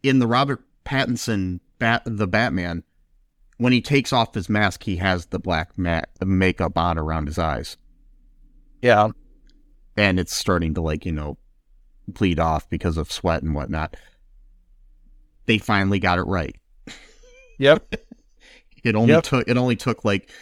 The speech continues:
Speaker 1: five million Batman movies for them to get that right.
Speaker 2: Yeah.
Speaker 1: Yep.
Speaker 2: Yep. Exactly.
Speaker 1: Yep. So we've got this, uh, you know, anyways, he, he, he visits her. She figures out who he is.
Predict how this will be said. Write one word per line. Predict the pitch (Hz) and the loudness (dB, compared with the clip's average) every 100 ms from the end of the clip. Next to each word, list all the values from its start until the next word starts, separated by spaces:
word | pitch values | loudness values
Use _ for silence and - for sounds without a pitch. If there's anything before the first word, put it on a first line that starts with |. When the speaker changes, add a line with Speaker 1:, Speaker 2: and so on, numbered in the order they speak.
| - _ | -20 _
Speaker 1:
five | _ - 107 101 | _ -2 0 2
million | 107 104 98 90 | 0 2 0 0
Batman | 92 80 82 78 | 0 -2 -6 -4
movies | 80 78 78 | -2 -2 -2
for | - | -2
them | 80 78 | -2 -2
to | |
get | 78 - | -4 -4
that | 76 - | -6 2
right. | 220 | 6
Speaker 2:
Yeah. | 151 - - | 6 4 -4
Speaker 1:
Yep. | - 98 - - - _ _ _ - | -2 -2 -4 -16 -16 _ _ _ -10
Speaker 2:
Yep. | 147 151 156 185 _ _ - | 4 6 6 0 _ _ -8
Exactly. | 120 123 135 117 110 104 - | 0 4 4 4 0 0 -2
Speaker 1:
Yep. | 127 98 - _ _ _ _ _ _ - _ _ _ _ _ _ _ | 2 2 0 _ _ _ _ _ _ -20 _ _ _ _ _ _ _
So | - - - 151 135 127 120 - _ _ _ - | -18 -12 -2 0 2 0 -2 -8 _ _ _ -2
we've | 139 - | 0 2
got | 151 139 | 2 2
this, | 139 117 123 | -2 -4 -2
uh, | 107 92 90 - _ _ | 0 0 -2 -8 _ _
you | 120 | -2
know, | 107 95 - _ _ _ _ _ - | 0 -2 -6 _ _ _ _ _ -2
anyways, | 139 123 113 | 0 2 0
he, | 139 - | -4 -6
he, | 131 - | -10 -6
he | 156 | -2
visits | 147 151 143 127 | 0 0 -2 -2
her. | 151 139 | -2 0
She | 139 127 | -2 -2
figures | 110 117 107 | -2 -2 0
out | 107 92 | 0 0
who | 98 | 0
he | 87 | -2
is. | 82 82 82 | -2 -6 -8